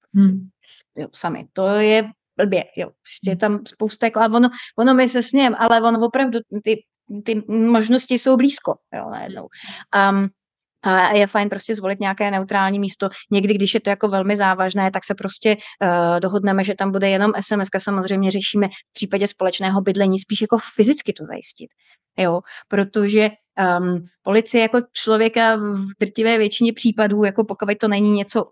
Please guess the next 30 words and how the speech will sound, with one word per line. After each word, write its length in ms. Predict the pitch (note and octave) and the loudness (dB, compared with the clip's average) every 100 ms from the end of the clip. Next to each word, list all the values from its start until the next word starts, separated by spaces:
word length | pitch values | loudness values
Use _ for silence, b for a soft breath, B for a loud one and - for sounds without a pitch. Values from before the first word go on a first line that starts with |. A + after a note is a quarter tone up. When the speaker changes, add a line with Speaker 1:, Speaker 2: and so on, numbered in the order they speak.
| _ _ - | _ _ -10
Speaker 2:
úplně, 320 | - G#3+ G#3 | 0 2 2
jako, 220 | G#3 F3+ B2+ G3 G#2+ G3 _ _ _ _ _ _ _ _ B B | 0 -4 -6 -8 -10 -12 _ _ _ _ _ _ _ _ B B
jako 120 | G3 G#3+ | 0 2
na 100 | G3 | 4
první 260 | A3 A#3 | 4 4
pohled 240 | A3+ G#3 G#3 | 4 0 0
život 220 | G#3 A3 | 0 -2
ohrožujícího, 680 | G#3 G#3 F#3+ G3 G3 F#3+ F3+ B B - | 0 -2 -2 -4 -4 -4 -4 B B -8
tak 100 | G3 | 0
ho 120 | A3+ | 2
nevezme 500 | G#3 A3 G#3+ G#3+ G#3 B B | 4 2 2 0 0 B B
a, 160 | F#3+ F#3+ | -2 -2
a, 240 | - G3+ | -4 -8
a 240 | - - F3+ | -6 -6 -4
n-, 240 | G3+ G3+ - G3+ G3+ | -2 -4 -4 -6 0
nepošle 400 | G#3+ G#3+ B3 B3+ | 0 2 0 2
do 60 | G#3+ | 2
nějakého, 540 | G#3 G#3 A3 A3 G#3+ | 2 2 2 2 0
na 80 | G#3 | 0
nějaké 300 | G#3 G3+ A3+ | -2 -2 -4
utajené 360 | G#3+ G#3+ A3+ G#3+ | -2 0 0 -2
bydliště. 420 | G3+ A#3 - - - | -2 -4 -8 -14 -2
Ale 200 | A3+ C#4+ | 0 0
zároveň 640 | B3+ A#3+ A3+ A3+ F3+ D#3 D#3+ - | 2 2 2 2 -2 -6 -8 -12
my 100 | F#3+ | -10
třeba 260 | F#3+ A#3 B3+ | -6 -2 -2
v 80 | A#3 | 0
některých 420 | A3+ - A#3+ A#3+ | -4 0 0 -2
případech 480 | - A3 A3 G#3+ G#3+ | -4 -2 -2 -2 -4
jako, 260 | A3 A3+ | -2 -2